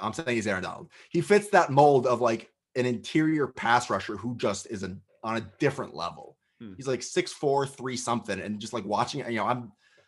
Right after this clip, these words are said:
Speaker 1: I'm not a scout. I generally sort of kind of know what to look for.
Speaker 2: Mm-hmm.
Speaker 1: He just move-, he's just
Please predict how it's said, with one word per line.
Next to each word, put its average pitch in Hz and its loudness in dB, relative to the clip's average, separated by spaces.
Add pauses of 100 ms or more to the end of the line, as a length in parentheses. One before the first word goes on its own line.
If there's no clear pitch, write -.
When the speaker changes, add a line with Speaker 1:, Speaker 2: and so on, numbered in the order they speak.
(260)
Speaker 1:
I'm 202 -4
not 202 6
a 127 2
scout. 117 0
I 131 2
generally 127 2
sort 110 -2
of 110 -8 (220)
kind 107 -4
of 110 -4
know 110 0
what 120 0
to 127 -6
look 131 -2
for. 147 2 (340)
Speaker 2:
Mm-hmm. 113 -16 (240)
Speaker 1:
He 170 -20
just 170 -6
move-, 202 4
he's 185 -2
just - -6